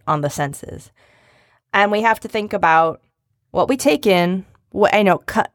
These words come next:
and forgiving yourself from coming and going, um, and, uh, that we're gonna feel different things about it at different times. You know, last week, some people said, you know, that last week it seemed a little too negative.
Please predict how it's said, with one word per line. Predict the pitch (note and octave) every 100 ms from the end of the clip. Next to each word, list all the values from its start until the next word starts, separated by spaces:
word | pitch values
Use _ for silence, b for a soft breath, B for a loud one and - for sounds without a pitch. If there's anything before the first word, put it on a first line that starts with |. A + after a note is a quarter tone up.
| _
and | A#3 A#3 A3 -
forgiving | - C#4+ E4+ E4+ G#3+
yourself | F3+ - E3 -
from | E3+ E3
coming | F#3 F#3 F#3+ F3+
and | D#3+
going, | E3+ E3+ E3 E3 E3+ b _ _
um, | - E3 D#3+ E3 E3+ - _ _ _ _ _ _ _ _ _ -
and, | F3+ F3+ F3+ F3+
uh, | E3+ E3 D#3+ D3+ B B _ _ _ _ _
that | C4+
we're | D4+
gonna | F4 F4+
feel | - D#4 D#4+ D4+ B3+
different | G3 A#3+ A#3+
things | A3 F3+
about | F3 E3 E3+
it | F3+
at | F3+
different | A3 C4 B3+
times. | G4 E3 - - - _ _ _ _ _ _ _ _ _ _ b b b
You | C4
know, | A#3+
last | B3 E4 -
week, | C#4+ B3+ - b b
some | - F#4+
people | G#4 G4+
said, | - C#4+ C#4+
you |
know, | C4 B3
that | A3+
last | A3+ A#3 -
week | A#3 A3 -
it | A3+
seemed | - A#3
a | G#3
little | G3 F#3
too | G3+
negative. | F3 E3 D3 - -